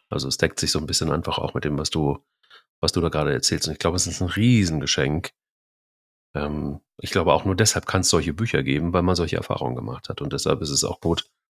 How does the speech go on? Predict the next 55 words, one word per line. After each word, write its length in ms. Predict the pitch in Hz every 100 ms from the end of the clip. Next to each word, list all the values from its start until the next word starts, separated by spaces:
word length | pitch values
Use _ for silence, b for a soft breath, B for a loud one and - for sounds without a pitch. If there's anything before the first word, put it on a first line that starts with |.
| _ _ _ _ _ _ -
dass 180 | 85 -
du 80 |
das 460 | 82 85 - - - _ _ - - _ _ _ _ -
jetzt 200 | 90 90
noch 100 | 92
mal 140 | 90 87
so 120 | 85
in 60 |
der 100 | 80
Tiefe 300 | - 120 -
erklärt 460 | - - - - -
hast. 240 | - - _ _ B B B B
Und 80 | 82
du 40 |
hast 120 | 90 82
auch 200 | 98 -
gesagt, 420 | 98 104 104 - -
es 100 | -
gibt 140 | - 107
natürlich 360 | 95 101 87
ganz 240 | - 90 -
viele 300 | 95 98 98
Szenen, 800 | - - - 98 98 98 98 -
ähm, 280 | 87 90 87
auch 120 | 90
von 180 | - 85
Freunden, 840 | - 90 95 101 - 101 104 110 _ _ _ _ -
auch 80 | -
von 160 | 87 85
Menschen, 240 | 92 87
die 80 | 82
ich 120 | -
kenne, 300 | - 107 104
muss 220 | 90 87
ich 120 | - 76
auch 140 | -
oft 220 | 87 -
lachen. 440 | 90 101 - 95 87
Auch 120 | 80
diese 340 | 87 85 82 - b b b
Gesch-, 300 | - - - -
Geschichte 320 | - 98 85
mit 140 | 85
Andreas 460 | 78 85 117 104 -
zum 140 | 95
Beispiel, 320 | 87 87 -
den 120 | 85 78
ich 100 | -
ja 100 | 85
auch, 200 | 98 107
äh, 360 | 92 95 85 87
kenne, 360 | - 98 95
wenn 120 | 90 82
du 100 | 80
dann 260 | 82 87